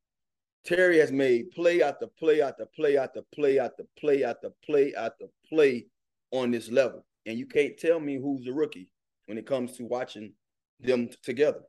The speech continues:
Now, I'm pretty sure, like I say, I'm pretty sure it's something that he probably hasn't done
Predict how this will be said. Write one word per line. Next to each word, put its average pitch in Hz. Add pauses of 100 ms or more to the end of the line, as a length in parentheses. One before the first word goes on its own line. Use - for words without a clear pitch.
(440)
Now, 117
I'm 120
pretty 139
sure, 147
like 131
I 127
say, 139 (440)
I'm 107
pretty 151
sure 139
it's 123
something 139
that 135
he 135
probably 135
hasn't 135
done 131